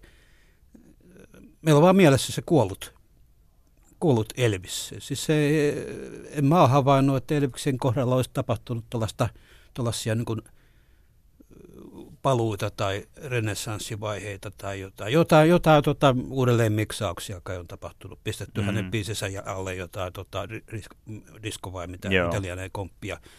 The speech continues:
Speaker 1: Mutta siis sellaista, ö, paluuta ei ole, ö,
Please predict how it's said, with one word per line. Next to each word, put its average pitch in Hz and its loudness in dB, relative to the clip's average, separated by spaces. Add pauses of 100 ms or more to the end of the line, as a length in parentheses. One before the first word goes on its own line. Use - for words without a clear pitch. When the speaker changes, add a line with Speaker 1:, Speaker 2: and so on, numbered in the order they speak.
(560)
Speaker 1:
Mutta 131 -2
siis - 0
sellaista, 143 4 (320)
ö, 120 -12 (500)
paluuta 131 6
ei 131 6
ole, 104 0 (320)
ö, - -20